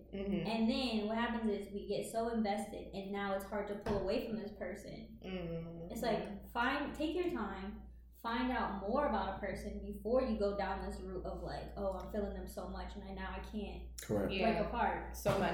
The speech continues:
Speaker 1: next question to that is,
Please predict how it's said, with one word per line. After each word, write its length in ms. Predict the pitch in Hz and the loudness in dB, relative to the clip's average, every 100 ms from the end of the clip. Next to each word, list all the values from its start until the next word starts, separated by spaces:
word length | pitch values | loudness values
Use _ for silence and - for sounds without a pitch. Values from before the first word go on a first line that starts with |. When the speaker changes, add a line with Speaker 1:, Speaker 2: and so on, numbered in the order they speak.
| 190 | 2
Speaker 1:
next 420 | 214 240 320 - - | 6 6 6 2 2
question 760 | 175 156 - 151 147 175 - - - - | 2 2 -2 -4 -4 -4 -6 -10 -12 -8
to 180 | 190 170 | -4 0
that 340 | 160 151 151 - - - - - - | 2 2 0 -4 -8 -14 -16 -16 -4
is, 760 | 196 196 180 175 175 175 175 | 2 4 6 4 4 2 0